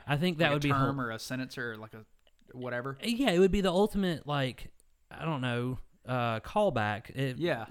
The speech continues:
Speaker 1: to, at the end of the podcast, I don't know, thro-
Speaker 2: Yeah.
Speaker 1: throw in what we learned from the day. Like, one of us just pop
Speaker 2: Yeah.
Speaker 1: off while the other one forgot about it.
Speaker 2: Yeah.
Speaker 1: Or, like, a, I don't know, a,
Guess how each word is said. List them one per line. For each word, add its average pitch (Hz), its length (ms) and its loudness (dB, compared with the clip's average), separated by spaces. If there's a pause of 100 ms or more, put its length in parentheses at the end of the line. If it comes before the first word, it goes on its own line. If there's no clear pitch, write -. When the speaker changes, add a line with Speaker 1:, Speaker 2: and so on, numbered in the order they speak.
(180)
Speaker 1:
to, 135 300 -2 (260)
at 139 100 -4
the - 80 -4
end 175 140 0
of - 20 -4
the 139 60 -4
podcast, 117 800 -2 (680)
I 196 120 -6
don't 117 200 -4
know, 107 420 -2
thro- - 260 0
Speaker 2:
Yeah. - 60 -10
Speaker 1:
throw 208 280 4
in 180 160 2
what 165 120 0
we 151 100 0
learned 135 300 2
from 117 200 -6
the 107 60 -6
day. 98 260 -6
Like, 123 140 -4
one 165 160 2
of 170 100 0
us 160 80 -2
just 175 260 -6
pop 156 220 4
Speaker 2:
Yeah. 147 60 4
Speaker 1:
off 135 160 4
while 135 100 4
the 127 120 2
other 123 120 2
one 120 140 0
forgot 113 360 -2
about 120 300 -2
it. 123 140 -6 (100)
Speaker 2:
Yeah. 151 380 -4
Speaker 1:
Or, 117 340 2
like, 123 140 -2
a, 117 100 -6 (880)
I 156 80 -8
don't 151 100 -6
know, 131 160 -2
a, 135 40 0